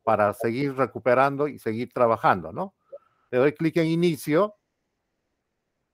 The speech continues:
Ya, ustedes cuando ingresan a, a, al Canva,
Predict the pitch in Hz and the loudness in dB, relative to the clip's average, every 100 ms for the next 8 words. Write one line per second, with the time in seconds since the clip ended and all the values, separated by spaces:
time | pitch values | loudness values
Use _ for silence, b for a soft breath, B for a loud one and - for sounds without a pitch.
0 | _ 117 175 - _ - 123 135 147 131 | _ -4 -4 -6 _ -6 -6 -2 -2 -2
1 | 127 135 156 156 151 147 135 117 113 - | -2 0 0 2 0 2 4 4 2 -2
2 | 98 95 92 92 90 _ _ _ - 110 | 0 0 0 -4 -6 _ _ _ -4 -4
3 | - 170 127 117 170 | 2 2 4 2 2